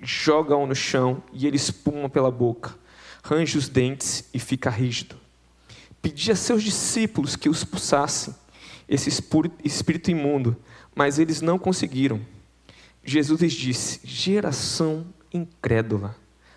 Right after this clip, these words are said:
até quando estarei com vocês? Até quando terei de suportá-los? Traga o menino para cá." Então o trouxeram.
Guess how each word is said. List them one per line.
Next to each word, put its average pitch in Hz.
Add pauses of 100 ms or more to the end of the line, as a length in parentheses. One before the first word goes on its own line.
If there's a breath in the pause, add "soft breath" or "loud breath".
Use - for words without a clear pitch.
(140)
até 160
quando 214
estarei 175
com 170
vocês? 131 (560 loud breath)
Até 170
quando 196
terei 160
de 160
suportá-los? - (640 soft breath)
Traga 202
o 214
menino 175
para 151
cá." 117 (560 soft breath)
Então 170
o 170
trouxeram. 123